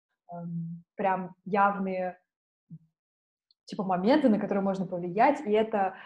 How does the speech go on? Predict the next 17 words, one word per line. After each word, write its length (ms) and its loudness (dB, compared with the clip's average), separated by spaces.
а, 100 2
увеличит 440 -2
успех 500 2
в 40 -14
том, 140 -6
что 120 -10
я 120 -2
поменяю 440 -2
поведение 360 0
на 160 2
долгосрочном, 920 -2
ну, 280 -4
в 40 -6
долгосрочном 580 -2
периоде, 500 -4
да, 200 -6
вот. 100 -10